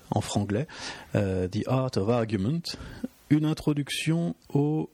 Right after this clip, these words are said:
euh, fallacies informelles. Euh, fallacie, c'est sophisme, hein, une introduction au sophisme informel.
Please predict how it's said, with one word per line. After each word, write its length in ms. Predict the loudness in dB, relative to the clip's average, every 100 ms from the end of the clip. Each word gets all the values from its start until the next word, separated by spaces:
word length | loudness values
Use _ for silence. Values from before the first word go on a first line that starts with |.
| -4 0
euh, 160 | 0
fallacies 680 | 2 2 2 0 -2 0 2
informelles. 500 | 2 2 2 0 -2 -8 -20 -20 -20 -20 -6 -2
Euh, 100 | -2
fallacie, 540 | 2 0 2 -2 -2
c'est 520 | -2 -2 -2 -2 -6 -8 -12 -2
sophisme, 640 | -2 0 -2 -2 -4 -6 -8 -10 -6 -2
hein, 100 | 0
une 60 | 0
introduction 520 | 0 0 -2 -2 -2
au 40 |
sophisme 640 | -2 -4 -2 -4 -4 -4 0
informel. 540 | 0 0 -2 -2 -4